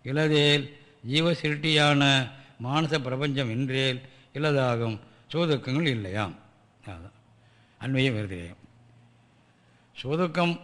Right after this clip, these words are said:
வர-, வ-, எப்படி வந்தது? மானச பிரபஞ்சம் இருக்கு. மானச பிரபஞ்சம் எப்படி வந்தது? வெளியில் உள்ள விஷயங்களை பார்த்து பார்த்து தான் வந்தது. வாசனை வருது,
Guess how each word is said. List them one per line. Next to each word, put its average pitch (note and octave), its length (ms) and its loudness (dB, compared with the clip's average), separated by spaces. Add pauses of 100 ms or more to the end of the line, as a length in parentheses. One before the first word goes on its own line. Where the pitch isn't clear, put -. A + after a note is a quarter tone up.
(100)
வர-, D3 320 2
வ-, C3 300 0 (100)
எப்படி D3 220 0
வந்தது? C3+ 360 2 (720)
மானச D#3 280 2 (100)
பிரபஞ்சம் C#3 380 4
இருக்கு. C#3 240 -2 (1400)
மானச E3 220 -2
பிரபஞ்சம் D#3+ 260 0
எப்படி E3 200 0
வந்தது? C3 320 0 (680)
வெளியில் D3+ 360 0
உள்ள F3 120 2 (100)
விஷயங்களை D3+ 380 0
பார்த்து B2 260 0
பார்த்து C3+ 180 0
தான் C3+ 120 0
வந்தது. G#2+ 220 -4 (480)
வாசனை A2 380 -8
வருது, F2 160 -16